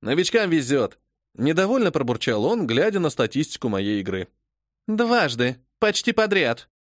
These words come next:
почему-то довольно улыбаясь, рассматривала парня моя недавно появившаяся фанатка. "Здесь автомат неисправен.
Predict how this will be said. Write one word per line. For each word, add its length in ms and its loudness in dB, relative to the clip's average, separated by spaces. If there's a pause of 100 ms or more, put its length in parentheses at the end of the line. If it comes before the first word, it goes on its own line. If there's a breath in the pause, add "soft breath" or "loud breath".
(140)
почему-то 460 0
довольно 460 2
улыбаясь, 720 0
рассматривала 800 0
парня 420 2
моя 260 2
недавно 460 0
появившаяся 680 -2
фанатка. 540 -4 (800)
"Здесь 380 -2
автомат 440 0
неисправен. 680 -2